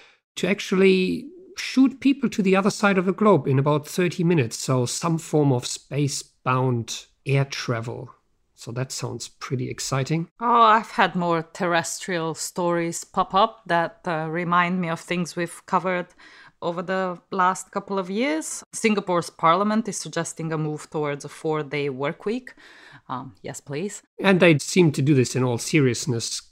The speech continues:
Speaker 1: as a big package with proposals for free daycare for working parents. So a whole rethinking of the world of work and an infrastructure around that.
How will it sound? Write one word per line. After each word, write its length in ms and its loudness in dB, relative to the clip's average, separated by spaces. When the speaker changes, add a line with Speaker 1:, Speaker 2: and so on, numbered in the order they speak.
Speaker 1:
as 140 -2
a 60 -4
big 300 0
package 440 -6
with 240 0
proposals 540 0
for 200 -8
free 460 -2
daycare 880 4
for 440 -4
working 400 -2
parents. 440 0
So 160 0
a 40 0
whole 360 0
rethinking 600 0
of 220 -10
the 280 -4
world 340 0
of 240 -8
work 340 -2
and 100 -6
an 120 -8
infrastructure 720 -8
around 300 -6
that. 260 -12